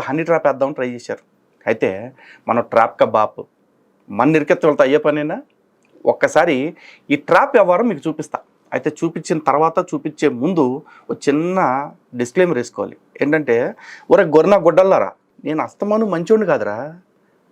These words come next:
మా వాళ్ళకి, మాతో మంచిగా ఉండే వాళ్ళకి మాత్రమే మంచివాళ్ళం, కానీ మాతో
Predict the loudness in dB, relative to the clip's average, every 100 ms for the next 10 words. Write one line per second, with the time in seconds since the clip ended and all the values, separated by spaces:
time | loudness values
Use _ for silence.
0 | -12 -2 2 2 2 2 0 0 -4 -8
1 | -10 _ _ _ -4 -2 0 -4 -4 -8
2 | -6 0 2 2 0 0 2 -2 -4 -10
3 | -4 -2 -2 -2 -6 -4 -4 -4 -2 0
4 | -2 -6 _ _ 2 4 4 2 -2 -8
5 | -20 _ 0 2 4 2